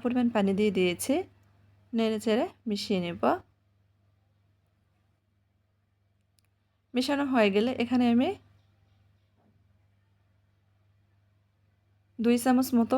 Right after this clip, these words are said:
আটা ব্যবহার করছি। চাইলে কিন্তু আটাটা বাদ দিয়েও তৈরি করা যাবে। আবারও নেড়েচেড়ে মিশিয়ে নিচ্ছি। আবারও সামান্য পরিমাণ পানি দিয়ে দিলাম।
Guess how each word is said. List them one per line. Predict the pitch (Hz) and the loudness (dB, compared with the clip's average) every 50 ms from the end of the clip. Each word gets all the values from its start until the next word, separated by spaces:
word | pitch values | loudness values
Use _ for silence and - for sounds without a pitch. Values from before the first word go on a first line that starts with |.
| 285 - | 0 2
আটা | - - 208 - 220 | 4 4 4 4 4
ব্যবহার | 220 226 220 233 226 | 2 2 0 -2 -2
করছি। | - 175 165 - - - - - 233 294 359 370 - _ _ _ _ _ _ _ _ - | 0 -2 -2 -4 -6 -8 -2 0 0 0 -2 -4 -10 _ _ _ _ _ _ _ _ -4
চাইলে | - 240 226 220 226 240 240 | 0 0 0 2 0 -2 -2
কিন্তু | - 240 226 220 214 294 320 320 | -2 -2 -2 -2 -2 -2 -2 0
আটাটা | - - 196 196 254 - 226 202 | 0 0 0 0 0 0 0 2
বাদ | 202 190 185 180 196 - | 2 2 2 0 -4 -8
দিয়েও | - 220 220 226 233 269 294 285 - _ _ _ _ _ _ - | -6 -4 -2 -2 -2 -4 -6 -10 -16 _ _ _ _ _ _ 0
তৈরি | 220 202 190 | 2 2 2
করা | 190 196 185 180 175 | 2 0 -2 -2 0
যাবে। | 190 190 180 180 214 285 359 370 - _ _ _ _ _ _ _ _ _ _ _ _ _ _ _ _ _ _ _ _ _ _ _ _ _ _ - | -2 -2 -2 0 0 0 -2 -2 -6 _ _ _ _ _ _ _ _ _ _ _ _ _ _ _ _ _ _ _ _ _ _ _ _ _ _ -2
আবারও | 233 233 233 233 | 0 2 2 2
নেড়েচেড়ে | 226 226 220 208 214 - 233 233 220 | 0 -2 -2 -4 -4 -2 -2 0 0
মিশিয়ে | 208 208 - - 233 202 | 0 -2 -2 -2 -2 -2
নিচ্ছি। | 175 170 175 - - - - 240 254 339 370 - _ _ _ _ _ _ _ _ _ _ _ _ _ _ _ _ _ _ _ _ _ _ _ _ _ _ _ _ _ _ _ _ _ _ _ _ _ _ _ _ _ _ _ _ _ _ _ _ _ _ _ _ _ _ _ _ _ _ _ _ _ _ - | -2 -4 -8 -12 -14 -8 -4 -2 -2 -2 -4 -8 _ _ _ _ _ _ _ _ _ _ _ _ _ _ _ _ _ _ _ _ _ _ _ _ _ _ _ _ _ _ _ _ _ _ _ _ _ _ _ _ _ _ _ _ _ _ _ _ _ _ _ _ _ _ _ _ _ _ _ _ _ _ 0
আবারও | 254 247 254 262 277 269 | 2 4 4 4 2 0
সামান্য | - - 247 214 220 233 247 | -2 -2 0 0 2 2 0
পরিমাণ | 254 262 247 240 247 233 233 | 0 0 0 0 0 2 2
পানি | 214 196 202 208 | 2 4 4 4
দিয়ে | 202 220 214 196 | 2 2 2 2
দিলাম। | 190 180 180 185 214 262 | 2 2 2 2 2 2